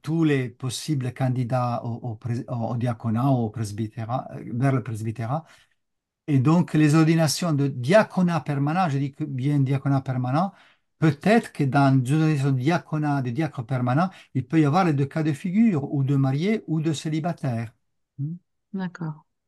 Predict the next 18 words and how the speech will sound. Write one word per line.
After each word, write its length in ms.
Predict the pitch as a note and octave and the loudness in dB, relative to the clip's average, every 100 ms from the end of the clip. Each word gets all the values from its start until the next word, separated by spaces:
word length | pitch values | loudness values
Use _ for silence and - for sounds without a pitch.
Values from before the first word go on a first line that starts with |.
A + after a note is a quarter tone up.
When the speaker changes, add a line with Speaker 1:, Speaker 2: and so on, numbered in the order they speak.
| _ _ _ _ - | _ _ _ _ -2
Speaker 1:
Je 120 | D#3+ | 2
dis 140 | E3 E3+ | 4 4
Speaker 2:
Merci. 20 | |
Speaker 1:
bien 480 | F3 G3+ A3 A3+ - - | 4 6 8 6 0 -8
de 200 | A#2 D3+ | -2 -2
diaconat 600 | B2+ G3+ G#3 F#3+ F3+ F3+ | 2 2 2 0 0 0
permanent. 480 | - D3 C#3+ C3+ A#2 - - - | -2 -2 0 0 -4 -12 -18 -4
Oui, 180 | F#3+ F3 | -4 -2
cet 220 | G3 G3+ | -2 2
après-midi, 600 | G#3 G#3+ G#3+ G#3 C4 B3 | 4 6 6 6 4 4
j'ai 240 | C#3+ E3+ D#3 | 2 0 0
souligné 720 | - G3 F#3+ F3+ F3+ G#3+ A3+ | 0 -2 0 2 2 0 -2
que 120 | D#3+ | -2
l'expression 680 | D#3+ C#3 - E3+ C#3 F3+ E3 | -2 -4 -6 -6 -4 0 2
diaconat 960 | D3+ F#3 F#3 F#3 F3+ F3 E3+ D3 C3 _ _ _ _ _ _ | 4 2 0 -2 0 2 2 2 -2 _ _ _ _ _ _
permanent 720 | E3+ F3 F3 E3+ E3+ F3+ G#3+ - | 0 2 4 4 2 4 2 2
est 240 | E3 C#3 | -2 -2
assez, 760 | D#3 C#3+ - F3+ F#3 F3+ E3 | -4 -4 -4 -2 0 0 0